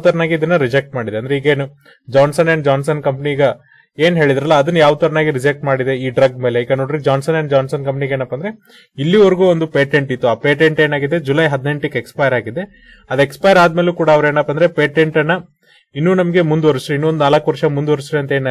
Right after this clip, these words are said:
ಅರ್ಜಿ ಹಾಕಿದ್ರಲ್ಲ, ಅದನ್ನ ತಳ್ಳಿ ಹಾಕಿದೆ. ಯಾವ ತರನಾಗಿ ತಳ್ಳಿ ಹಾಕಿದೆ ಮತ್ತೆ ಇದರಿಂದ ಆಗುವಂತ ಪ್ರಯೋಜನಗಳೇನು? ಯಾಕಂದ್ರೆ ನೋಡ್ರಿ, ಈ ಬಡಾಕ್ವಿಲಿನ್ ಅನ್ನೋ ಒಂದು ಡ್ರಗ್ ಏನಪ್ಪ ಅಂದ್ರೆ ಟ್ಯುಬರ್ಕ್ಯುಲೋಸಿಸ್ ರೋಗಕ್ಕೆ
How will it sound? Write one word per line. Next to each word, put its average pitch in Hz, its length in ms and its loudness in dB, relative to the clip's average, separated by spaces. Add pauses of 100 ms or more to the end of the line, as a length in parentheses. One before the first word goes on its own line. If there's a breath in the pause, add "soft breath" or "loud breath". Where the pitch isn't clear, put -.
ಅರ್ಜಿ 110 180 -6
ಹಾಕಿದ್ರಲ್ಲ, 131 380 -4
ಅದನ್ನ 160 200 0
ತಳ್ಳಿ 143 220 0
ಹಾಕಿದೆ. 113 320 -6 (520 soft breath)
ಯಾವ 160 200 4
ತರನಾಗಿ 180 420 2
ತಳ್ಳಿ 156 180 2
ಹಾಕಿದೆ 156 340 -4
ಮತ್ತೆ 180 180 -2
ಇದರಿಂದ 165 320 2
ಆಗುವಂತ 175 260 0 (140)
ಪ್ರಯೋಜನಗಳೇನು? 135 720 0
ಯಾಕಂದ್ರೆ 131 320 -6
ನೋಡ್ರಿ, 165 200 -4 (560 soft breath)
ಈ 143 120 2
ಬಡಾಕ್ವಿಲಿನ್ 160 580 4 (140)
ಅನ್ನೋ 147 220 0
ಒಂದು 147 180 0
ಡ್ರಗ್ 139 260 0
ಏನಪ್ಪ 139 260 -4
ಅಂದ್ರೆ 180 160 -8 (420 soft breath)
ಟ್ಯುಬರ್ಕ್ಯುಲೋಸಿಸ್ 185 720 2 (100)
ರೋಗಕ್ಕೆ 147 320 -2